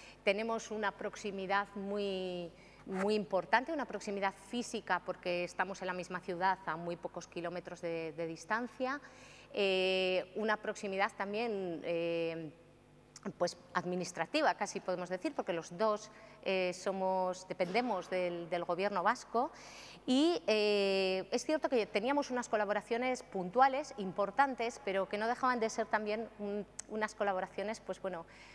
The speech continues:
eh, por decirlo de alguna forma, que no, no llegaban a materializarse en algo importante, ¿no? Pues sí, nos prestábamos instrumentos, espacios, colaboraciones de diferentes tipos, algunos conciertos en los que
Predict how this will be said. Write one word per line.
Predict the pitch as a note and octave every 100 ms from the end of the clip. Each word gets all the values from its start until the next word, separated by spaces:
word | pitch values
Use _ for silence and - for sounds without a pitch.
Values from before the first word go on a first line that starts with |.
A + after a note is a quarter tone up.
| - - -
eh, | F#3 F3+ F3 F3 F3 F3 E3 A2 - - - - -
por | G3+
decirlo | F#3 - A3
de | A3+
alguna | A3+ A3+
forma, | - A3+ A#3+
que | -
no, | G#3+ C4+
no | A#3 B3
llegaban | C4+ B3+ C4 C4+
a |
materializarse | G3+ F3+ F3 F3 F3+ G3+ G3+ G#3
en |
algo | A#3 C4
importante, | G#3+ E3 E3 E3 E3 D#3 D#3+
¿no? | E3+ - - - - -
Pues | - F#3+
sí, | - A3+ G3+
nos | F3+ E3+
prestábamos | F3 F3 E3 E3 F3
instrumentos, | - F#3 G3+ B3 A#3+ A#3+ A#3+
espacios, | F#3+ - - A3 A3 A3+ G#3+ A3 -
colaboraciones | F#3 F3 F#3 F3 G3+ F#3
de | F3
diferentes | E3 - E3+ E3 E3+ -
tipos, | A#3+ G#3+ G#3 G#3+ G#3+ F3
algunos | D#3+ F3 -
conciertos | F3 E3 - A#3+ A3+ - G3+ G3
en | E3+
los | -
que | D#3 C#3+